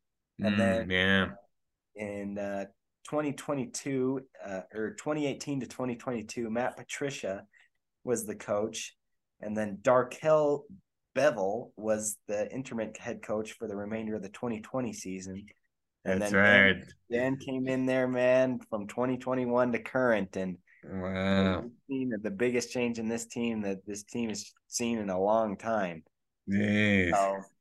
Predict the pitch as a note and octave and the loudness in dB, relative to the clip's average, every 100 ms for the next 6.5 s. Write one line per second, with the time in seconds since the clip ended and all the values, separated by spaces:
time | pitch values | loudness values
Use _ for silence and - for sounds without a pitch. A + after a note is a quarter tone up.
0 | - A#2+ B2+ D#3 D3 B2 F2 C3+ C#3 D#3+ | 0 2 2 0 -2 -2 -4 -4 -2 -6
1 | A#2 D3 D3+ E3+ E3+ E3 E3 D#3 D3 A#2+ | -2 2 2 2 0 -2 0 2 4 4
2 | G#2+ G#2+ F#2+ G#2+ A#2 C3+ D3 C#3 D3 D3 | 2 2 -2 -2 2 4 4 2 2 2
3 | C#3 C#3 C3+ C3 A#2+ A2+ A2 A2 A2 G2+ | 2 2 0 -2 -2 0 2 2 0 -2
4 | A2+ A2+ G#2+ - A2+ G#2+ F#2+ A#2 A2 - | -2 -2 -2 -4 -4 -6 -6 -6 -6 -4
5 | A2 G2+ F#2+ A#2 - - G#2+ - A2+ A#2 | -4 -4 -6 -6 -6 -6 -8 -2 0 2
6 | A#2 A2 A2 G#2 | 0 0 0 -2